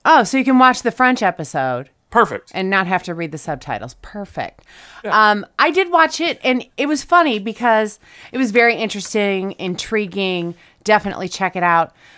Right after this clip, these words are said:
Speaker 1: But you had mentioned something last week after I had read the story about the lady who lost her son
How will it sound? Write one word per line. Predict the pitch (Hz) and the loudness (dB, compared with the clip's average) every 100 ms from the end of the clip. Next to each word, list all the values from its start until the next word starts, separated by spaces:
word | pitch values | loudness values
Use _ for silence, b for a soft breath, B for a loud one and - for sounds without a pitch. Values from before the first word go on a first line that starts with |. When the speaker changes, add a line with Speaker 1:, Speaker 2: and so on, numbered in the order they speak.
| b b | b b
Speaker 1:
But | 220 | -8
you | 160 339 440 | 0 4 6
had | 330 | 4
mentioned | 220 208 - 196 | 2 0 -2 -6
something | 196 175 160 160 | -4 -6 -4 -6
last | 151 143 147 - | -4 -4 -6 -10
week | 147 139 131 - | -12 -12 -12 -4
after | 160 160 - 151 | -2 -2 -4 -2
I | 151 | -2
had | 147 151 | -4 -8
read | 147 147 | -6 -6
the | 147 | -8
story | - - 202 202 196 | -14 -10 -6 -4 -4
about | 185 175 | -2 -4
the | 175 | -4
lady | 160 156 | -8 -8
who | 147 | -8
lost | 147 147 143 | -6 -6 -6
her | - | -14
son | 147 - - 208 208 202 202 | -14 -10 -4 0 0 -2 -4